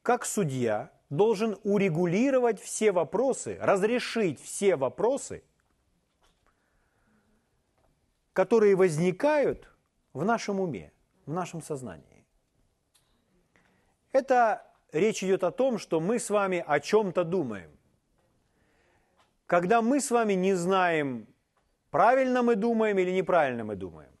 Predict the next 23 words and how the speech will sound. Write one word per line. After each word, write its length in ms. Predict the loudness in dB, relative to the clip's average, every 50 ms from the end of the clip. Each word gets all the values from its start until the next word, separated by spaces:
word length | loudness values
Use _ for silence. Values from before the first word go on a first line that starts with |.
| _ _ _ _ _ _ _ _ _ _
Когда 340 | -2 -2 2 2 2 2 4
мы 180 | 2 2 0
с 100 | 0 0
вами 240 | 0 0 2 2 2
не 240 | 0 0 0 0 0
знаем, 580 | 0 -2 0 0 0 0 2 0 0 -2 -2 -4
что 440 | -6 -4 0 0 2 2 2 2
нам 440 | 0 0 2 2 2 0 -2 -4 -4
делать. 580 | -2 0 0 0 0 -2 -6 -12 -16 -20 -20 _ _ _ _ _ _ _ _ _ _ _ _ _ _ _ _ _ _ _ _ _ _ _ _ _ _ _ -2
И 80 | 0
мы 140 | 2 2 4
находимся 680 | 2 2 0 2 0 0 2 2 0 -2 0 -2 -2 -2
с 140 | -2 -2
вами 420 | -2 -2 0 0 -2 -2 -4 -4 -8 _ _ _ _
в 80 | -14 -4
состоянии 1080 | -4 -2 -2 -2 -2 0 0 2 4 2 2 2 0 0 0 0 0 0 -2 -4 -8 _ _ _ _ _ _
вопроса. 680 | -2 0 0 2 4 4 4 4 4 2 -2 -8 -12 -14 _ _ _ _ _ _ _ _ _ _ _ _ _ _ _ _ _ _ _ _ _ _ _ _ _ _ _ _ _
То 80 | -4 -2
есть 160 | -2 0 0
у 20 |
нас 240 | 0 0 0 0 0
есть 260 | -2 -2 -2 -2 0
вопрос, 600 | 0 -2 0 2 2 0 2 0 -2 -8 -18 -20